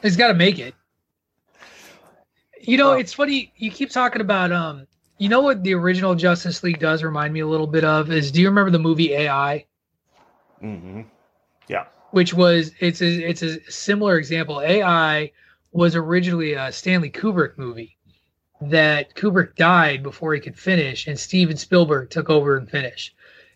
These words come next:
Speaker 1: And when you watch that movie, much like I feel like you can see in the Justice League, you can visibly see where one director goes away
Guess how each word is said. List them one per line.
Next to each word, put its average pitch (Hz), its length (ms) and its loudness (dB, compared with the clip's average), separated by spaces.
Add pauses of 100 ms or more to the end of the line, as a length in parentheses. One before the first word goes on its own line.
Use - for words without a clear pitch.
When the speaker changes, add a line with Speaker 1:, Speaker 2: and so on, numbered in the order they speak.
Speaker 1:
And 165 160 2
when 165 140 2
you 160 120 0
watch 175 420 2
that 190 260 -2
movie, 135 480 -8 (500)
much 185 460 2
like 175 400 -2 (200)
I 170 100 2
feel 180 220 -2
like 170 200 0
you 165 80 -6
can 156 100 -8
see 160 160 -10
in 156 80 -8
the 143 60 -6
Justice 143 480 -4
League, 123 260 -10 (460)
you 190 180 2
can 185 300 0 (360)
visibly 196 800 0
see 143 600 -2 (800)
where 175 260 4
one 185 280 0
director 180 480 0
goes 165 300 0
away 156 520 -4